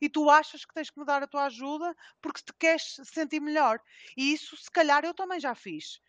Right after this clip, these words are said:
quando era uma pessoa sem deficiência. E o facto de te, de eu mostrar ali com vídeos, com situações que me acontecem, que se calhar nós, nós estamos a ter ali uma atitude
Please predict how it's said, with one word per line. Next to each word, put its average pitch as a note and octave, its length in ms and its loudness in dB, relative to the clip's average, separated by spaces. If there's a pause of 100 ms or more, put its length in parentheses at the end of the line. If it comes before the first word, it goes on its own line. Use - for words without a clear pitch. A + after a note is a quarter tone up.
(160)
quando A3 200 2
era A3 120 6
uma G#3 140 -4
pessoa G3 220 -10
sem G#3 180 -8
deficiência. D#3+ 640 -12 (200)
E C4 100 -2
o C4+ 40 -2
facto D4+ 440 2
de A#3+ 120 -16
te, B3+ 320 -10
de A#3 120 -6
eu D4+ 100 2
mostrar A#3+ 480 2
ali G#3+ 180 -4
com G#3+ 220 -6
vídeos, G#3 480 -6
com G3 140 -12
situações A3+ 680 -6 (300)
que A#3 80 -6
me A#3+ 80 2
acontecem, F3+ 720 -2 (260)
que A3+ 80 -10
se - 100 -14
calhar C4 380 6
nós, A3+ 320 -6
nós A3+ 200 -8
estamos B3+ 220 -6
a B3+ 60 -6
ter B3 140 -4
ali A#3 180 0
uma G#3+ 160 0
atitude G#3 540 -8